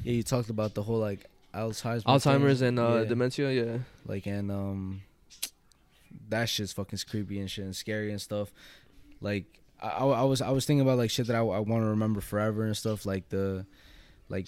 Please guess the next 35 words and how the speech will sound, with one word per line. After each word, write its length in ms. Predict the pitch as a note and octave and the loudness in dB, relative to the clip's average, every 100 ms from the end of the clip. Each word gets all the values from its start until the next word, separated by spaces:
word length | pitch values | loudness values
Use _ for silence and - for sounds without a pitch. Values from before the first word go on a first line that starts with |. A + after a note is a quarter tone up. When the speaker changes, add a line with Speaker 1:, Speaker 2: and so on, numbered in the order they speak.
| - _ - - - | -12 _ -20 -20 -20
Speaker 1:
people 260 | - C#3+ C#3 | -6 -2 2
that 100 | B2+ | 2
I 100 | A#2+ | 0
fucking 320 | A2 C3 A2+ | -2 -4 -6
care 180 | A2 B2 | -4 -2
about, 320 | A#2 A#2 A#2 | 0 0 0
friends, 640 | G#2+ B2 B2 B2 A#2 G#2+ G#2 | 0 0 2 2 0 -2 -2
like, 180 | G#2 G#2+ | -2 -2
Speaker 2:
Yeah. 240 | A2+ - - _ _ - - - - | -4 -10 -14 _ _ -20 -20 -20 -20
Speaker 1:
fire 340 | - C#3 C#3+ | -2 2 6
memories 500 | C3+ C3+ C3+ C3 B2+ | 8 8 8 6 6
that, 380 | A#2 A2+ A2+ G2+ - - - - - - G2 | 4 2 0 -2 -10 -20 -20 -20 -20 -18 -8
that 260 | G#2 G#2 | -6 -6
fucking, 600 | - A2 - A2+ G#2+ G#2+ A2 | -6 -8 -4 -2 -2 -2 0
you 80 | A2+ | 0
know, 180 | A2 | 0
we 160 | G#2+ A#2 | 2 4
all 160 | A#2 A#2 | 4 4
did 160 | A#2+ | 2
and 120 | A#2 A2+ | 0 0
shit. 320 | - A#2+ A2+ - - - _ _ | 0 0 -2 -10 -20 -20 _ _
And 180 | - A2 | -6 0
now, 400 | C#3 C#3 A2+ G#2 - - - - - B2+ - | 2 2 2 -2 -4 -6 -8 -12 -18 -18 -4
question, 400 | B2+ - G2+ G2+ | -2 -2 -6 -4
right, 240 | G#2 A2 - | -4 -6 -10
about 220 | - G#2 G#2 | -4 2 4
memories 440 | A2+ A2 G2 F#2 | 6 4 2 -2
and 80 | F#2 | -6
stuff. 440 | - F#2 F#2+ - - - - - - - | -4 -6 -8 -12 -16 -18 -20 -20 -10 0
Speaker 2:
Wait, 120 | D#3 | 4
but, 180 | D#3 C3 | 4 4
but 140 | C#3+ | 0
did 80 | C#3+ | 0
you, 100 | |
you 100 | E3 | 0